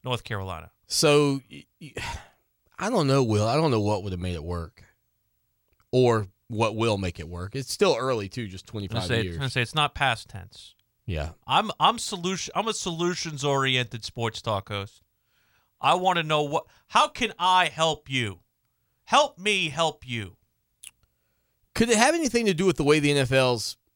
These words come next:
Speaker 2: set up in divisions now, four-team divisions? Would that, could that factor in at all?
Speaker 1: 'Cause they play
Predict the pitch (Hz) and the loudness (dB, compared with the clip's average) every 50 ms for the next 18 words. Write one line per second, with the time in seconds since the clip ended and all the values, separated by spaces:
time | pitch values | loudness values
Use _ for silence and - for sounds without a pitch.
0 | _ _ _ _ _ _ _ _ _ _ _ _ _ _ _ _ _ _ _ _ | _ _ _ _ _ _ _ _ _ _ _ _ _ _ _ _ _ _ _ _
1 | _ _ _ _ _ _ _ _ _ _ _ _ _ _ _ - - - - 160 | _ _ _ _ _ _ _ _ _ _ _ _ _ _ _ -6 -2 0 0 2
2 | 151 139 127 - 139 135 123 117 101 110 123 127 110 104 104 95 82 - 101 95 | 2 2 2 2 2 0 0 -2 0 2 2 2 2 0 -6 -8 -8 -6 -6 -6
3 | 90 - - 127 123 117 - - 131 127 120 110 98 95 90 107 113 107 95 95 | -6 -6 -4 -4 -4 -4 -2 -2 -2 -2 0 -2 -4 -4 -2 -2 -2 -2 -2 -6
4 | 87 80 - - - 110 110 127 143 165 - _ - - - - - _ _ _ | -8 -10 -10 -8 -8 -4 0 2 2 2 0 _ -12 -20 -20 -20 -20 _ _ _
5 | _ _ _ _ _ - - 113 101 147 165 180 - - 185 180 175 160 - 180 | _ _ _ _ _ -10 -8 -2 2 2 2 2 0 0 0 0 0 0 -2 -2
6 | 170 170 175 175 180 175 170 175 175 175 175 180 175 - _ _ _ _ _ _ | 0 2 2 2 4 4 4 4 4 4 2 0 -4 -6 _ _ _ _ _ _
7 | _ _ _ _ _ _ _ _ _ _ _ _ _ _ _ _ _ _ _ _ | _ _ _ _ _ _ _ _ _ _ _ _ _ _ _ _ _ _ _ _
8 | _ _ _ _ _ - - - 240 233 285 285 - - 359 | _ _ _ _ _ -12 -6 -6 -2 -2 -2 -4 -4 -6 -6